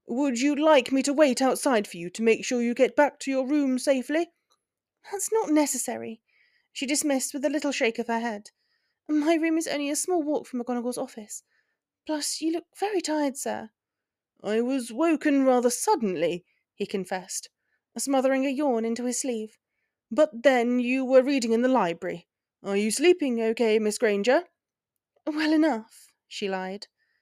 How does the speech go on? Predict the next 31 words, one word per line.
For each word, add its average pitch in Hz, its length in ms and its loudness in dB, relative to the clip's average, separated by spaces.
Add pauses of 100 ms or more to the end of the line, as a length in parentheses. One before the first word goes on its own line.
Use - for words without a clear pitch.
(440)
"Might 339 360 0
I 359 100 2
recommend 339 580 2
some 330 220 2
dreamless 311 440 2
sleep 370 320 -2
potion?" 196 480 -4 (360)
he 208 120 -8
suggested, 196 720 -8 (200)
giving 233 220 -2
her 247 160 2
a 262 40 0
meaningful 247 600 -2
look. - 300 -8 (640)
"I 214 220 0
could 208 340 -2
brew 339 220 6
you 214 220 2
some 214 340 0
for 226 100 -4
tomorrow." 277 640 4 (720)
"No, 302 440 2
thank 339 420 0
you," 214 220 -6 (500)
she'd 240 200 -2
offered 247 320 0
him 247 240 2
as 262 120 -2
a 277 60 -4
weak 311 260 -2
smile. 214 480 -6